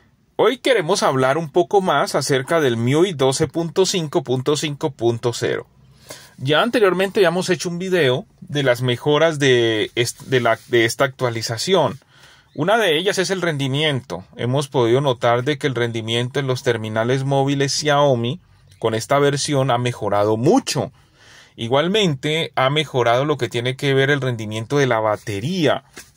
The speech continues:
Ya la batería tiene un muy, pero muy buen rendimiento, ya dura más.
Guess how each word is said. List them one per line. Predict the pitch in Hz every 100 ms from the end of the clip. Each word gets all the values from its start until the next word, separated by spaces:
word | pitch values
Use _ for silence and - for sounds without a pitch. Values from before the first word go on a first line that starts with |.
| _ _ _ _ - - -
Ya | 117 127
la | 151
batería | 160 156 175 170 143 139
tiene | 135 135 139
un | 139 139 143
muy, | 151 180 220 240 -
pero | 139 127 120
muy | 120 127 160 208 240 202
buen | - 107 123 131 135 143
rendimiento, | 123 123 120 117 123 151 151 127 -
ya | 104 117
dura | 120 135 135
más. | 131 139 135 117 -